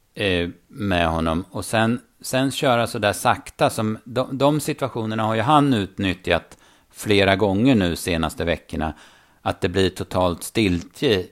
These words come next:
i loppet. Nu var det från typ elvahundra kvar och ut på sitt slutvarv. Jag fattar väl att man inte vill köra så fort när man har lagt den där speeden för ledningen. Och sen är ju Garrett Boko jättedålig, men det hör ju inte hit. Men,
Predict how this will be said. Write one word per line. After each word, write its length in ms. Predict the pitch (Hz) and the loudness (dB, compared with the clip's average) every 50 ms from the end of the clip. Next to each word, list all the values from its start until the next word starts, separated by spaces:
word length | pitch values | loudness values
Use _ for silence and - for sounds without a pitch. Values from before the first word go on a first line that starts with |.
| _ _ _ _ _ | _ _ _ _ _
i 160 | - 160 107 | -8 -6 -4
loppet. 380 | 92 92 80 - - - 85 82 | -2 -2 -4 -4 -6 -8 -8 -6
Nu 180 | 98 107 104 101 | -4 -4 -2 0
var 260 | 95 92 87 85 82 | 0 2 2 2 2
det 100 | 82 78 | 0 -2
från 380 | - - 87 80 78 78 78 78 - | -2 -6 -6 -6 -6 -6 -8 -10 -10
typ 220 | - - 78 73 - _ - - | -8 -8 -8 -8 -8 _ -20 -10
elvahundra 840 | - - 90 78 78 78 78 76 76 73 73 73 71 73 71 73 73 | -6 -4 -2 -2 0 2 2 2 2 0 -2 -4 -4 -2 -2 -2 -2
kvar 380 | - - - 101 92 80 73 69 | -4 -4 -2 0 0 0 0 -2
och 240 | 73 71 78 - - | -4 -6 -8 -8 -10
ut 240 | 82 78 - _ | -12 -12 -12 _
på 80 | - - | -14 -12
sitt 180 | - - - - | -12 -12 -10 -6
slutvarv. 460 | - 90 78 - - 87 82 85 98 | -6 -6 -4 -2 -2 0 0 0 0
Jag 140 | 104 101 - | -2 -2 0
fattar 300 | - 110 - - 123 113 | 0 -2 0 0 0 2
väl 140 | 110 104 | 4 4
att 140 | 101 92 - | 4 2 2
man 140 | 95 87 90 | 0 -2 -2
inte 160 | 87 85 87 | -2 -4 -4
vill 140 | 85 85 80 | -6 -6 -4
köra 240 | - 95 85 82 80 | -2 -2 -2 -2 -2
så 120 | 92 87 | -4 -4
fort 280 | 82 117 110 101 - - | -4 -4 -4 -4 -6 -6
när 100 | 82 80 | -6 -2
man 220 | 80 80 78 73 - - - - - - _ _ _ _ _ _ | -2 -2 -2 -4 -6 -12 -20 -20 -20 -20 _ _ _ _ _ _
har 120 | - 95 85 | -2 2 4
lagt 240 | 82 82 - - | 4 4 4 2
den 100 | - 87 | -2 0
där 80 | 82 78 | 0 0
speeden 400 | - - - 113 104 92 87 78 | 0 0 2 4 4 4 2 0
för 80 | - 92 | 0 2
ledningen. 540 | 90 87 85 82 95 107 98 90 78 78 - - _ _ _ _ - | 4 4 4 4 2 0 0 0 -2 -2 -6 -10 _ _ _ _ -18
Och 120 | - 101 95 | -10 -6 -2
sen 120 | 101 98 | 0 0
är 40 | 98 | 0
ju 60 | 98 | 2
Garrett 280 | 92 98 95 90 - - | 4 4 4 2 2 -2
Boko 260 | 98 90 - - 95 | -6 -6 -4 -2 -2
jättedålig, 720 | 90 90 87 - - 90 95 113 120 104 87 82 76 - - - - _ _ - | 0 0 0 -2 -4 -2 0 2 2 4 4 2 0 -2 -6 -18 -20 _ _ -8
men 140 | - 90 95 | -6 -2 0
det 100 | 101 95 | 0 2
hör 120 | 95 98 | 2 2
ju 60 | 92 | 0
inte 160 | 87 80 101 | 0 0 0
hit. 280 | 110 123 98 76 - - | 0 0 0 -2 -2 -4
Men, 180 | 95 92 90 | -4 -4 -4